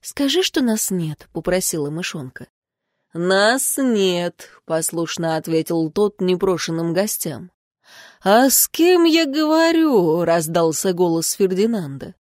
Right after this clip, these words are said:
«Король», вздохнула я, «придется вставать». «Посмотри, я сильно растрепанная?» «Хуже не бывает», заверил Рэй,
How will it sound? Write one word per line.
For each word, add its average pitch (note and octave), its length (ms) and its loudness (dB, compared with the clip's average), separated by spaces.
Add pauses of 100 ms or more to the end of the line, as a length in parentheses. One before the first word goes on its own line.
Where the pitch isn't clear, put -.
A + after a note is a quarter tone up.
(640)
«Король», F#3 760 0 (160)
вздохнула D#3+ 680 -2
я, A#3 320 -2 (380)
«придется C4 600 2
вставать». F3+ 720 -6 (440)
«Посмотри, C#4 580 0
я A#3 220 2
сильно G#4 380 0
растрепанная?» F#3 840 -2 (640)
«Хуже A3 480 2
не G#3+ 140 2
бывает», G3 600 0
заверил D#3 540 -4
Рэй, A#3 340 -2